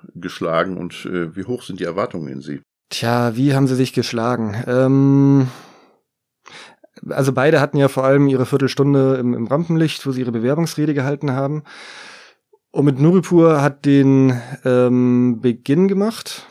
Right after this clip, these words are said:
Speaker 2: Das war, naja, eine okaye Rede. Also Nuripur, der ist ein Entertainer, mit dem unterhält man sich gerne, der haut immer Sprüche raus und, und ist ja witzig und Eintracht Frankfurt und alles. Wenn er, wenn er in der Halle steht und eine Rede hält, ich glaub, das ist dagegen nicht, nicht ganz so sein Ding. Also das war, das war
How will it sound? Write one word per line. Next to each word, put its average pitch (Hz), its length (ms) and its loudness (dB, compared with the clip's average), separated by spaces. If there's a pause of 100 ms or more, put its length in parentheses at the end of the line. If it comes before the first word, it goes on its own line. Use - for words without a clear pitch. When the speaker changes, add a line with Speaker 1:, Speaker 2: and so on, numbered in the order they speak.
(120)
Speaker 2:
Das - 260 -4
war, 127 300 2
naja, 117 340 0
eine 123 300 0 (800)
okaye 120 420 0
Rede. 151 460 0
Also 113 200 -6
Nuripur, 143 440 2
der 123 80 0
ist 139 100 -4
ein 120 80 -2
Entertainer, 160 560 2
mit 135 160 2
dem 131 80 -2
unterhält 131 300 0
man 156 80 0
sich 143 160 -4
gerne, 143 240 0
der 123 160 2
haut 123 160 -2
immer 123 260 0
Sprüche 156 360 -2
raus 139 360 0
und, 123 220 -4
und 117 120 -4
ist 120 120 -6
ja 120 120 -2
witzig 143 280 -2
und 113 80 -4
Eintracht 117 260 -6
Frankfurt 147 340 -2
und 139 80 -2
alles. 135 300 -4 (320)
Wenn 135 360 -2
er, 143 360 4
wenn 135 140 2
er 139 160 2
in 135 60 0
der 127 160 2
Halle 165 180 2
steht 165 600 2
und 143 140 -4
eine 135 120 4
Rede 143 260 2
hält, 139 540 -2 (400)
ich - 120 -12
glaub, 135 200 -2
das 143 140 0
ist 147 120 -4
dagegen 131 240 2
nicht, 120 260 -4
nicht 120 200 -4
ganz 113 180 -6
so 120 80 -6
sein 107 160 -6
Ding. 104 240 -10
Also 117 160 -4
das 113 100 -6
war, 123 320 0
das 117 160 -4
war 117 320 -2